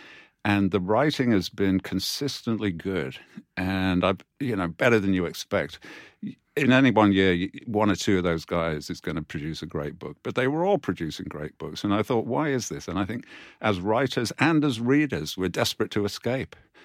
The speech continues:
We're just burrowing deep, deep, deep into an imagined world where,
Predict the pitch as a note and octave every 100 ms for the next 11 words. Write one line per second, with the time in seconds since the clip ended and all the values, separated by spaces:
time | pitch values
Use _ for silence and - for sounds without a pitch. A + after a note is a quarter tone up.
0 | - - F#2+ G2 - - A#2 A#2 G2+ F#2
1 | F2 - C#3 C3 - B2 G2+ A#2 A2 -
2 | F2+ F2 - F#2 F2+ F2+ F#2+ F2+ F#2+ G2
3 | F2 F2+ G2 G2 F2+ D2+ D2 E2 F2 F2+
4 | F2 E2+ E2